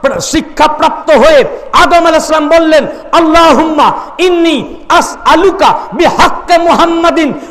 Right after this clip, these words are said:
ওয়া আলী ওয়া ফাতেমা ওয়াল হাসান আল হুসাইন।" আয় আল্লাহ, তুমি আমার তওবা মুহাম্মদ, আলী, ফাতেমা, হাসান আর হুসাইন পাঞ্জাতন পাকের ওসিলায় কবুল করো।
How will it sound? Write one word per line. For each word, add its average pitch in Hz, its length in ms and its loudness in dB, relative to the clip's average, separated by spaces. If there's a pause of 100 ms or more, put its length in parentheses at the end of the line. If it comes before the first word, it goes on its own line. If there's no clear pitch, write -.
ওয়া 294 80 2
আলী 320 380 2 (180)
ওয়া 294 120 2
ফাতেমা 349 560 2 (180)
ওয়াল 285 140 2
হাসান 370 420 2
আল 349 120 2
হুসাইন।" 349 440 2 (220)
আয় 359 140 4
আল্লাহ, 330 480 2 (220)
তুমি 370 260 2
আমার 339 260 2
তওবা 277 500 2 (160)
মুহাম্মদ, 349 560 2
আলী, 302 340 0 (260)
ফাতেমা, 330 520 2 (220)
হাসান 359 360 2
আর 330 140 2
হুসাইন 311 380 0 (260)
পাঞ্জাতন 381 540 2
পাকের 370 460 2
ওসিলায় 349 300 2
কবুল 349 380 0
করো। 285 280 4